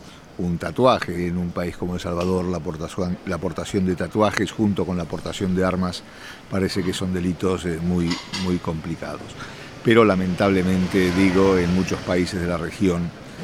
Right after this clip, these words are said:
es la continuidad lo que está primando y la incapacidad de sus mandatarios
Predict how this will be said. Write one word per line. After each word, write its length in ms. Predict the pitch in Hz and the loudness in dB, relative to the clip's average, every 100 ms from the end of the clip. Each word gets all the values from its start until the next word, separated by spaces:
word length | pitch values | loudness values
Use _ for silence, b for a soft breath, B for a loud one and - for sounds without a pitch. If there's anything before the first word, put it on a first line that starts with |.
| B - | B 0
es 160 | 98 | 4
la 120 | 92 | 4
continuidad 480 | 87 85 85 95 90 | 2 -2 -4 0 0
lo 100 | 85 | 0
que 60 | 80 | -4
está 180 | - 87 | -4 -4
primando 640 | 87 82 90 85 85 85 - - - | -2 -2 0 -2 -2 -4 -8 -14 -8
y 140 | 113 98 | 0 4
la 100 | 92 | 4
incapacidad 760 | 90 90 85 80 104 113 131 | 2 -2 -2 -2 2 4 6
de 100 | 104 | 4
sus 220 | 87 92 82 | 0 -2 -4
mandatarios 840 | 87 85 78 101 98 92 92 | -4 -4 2 2 4 4 2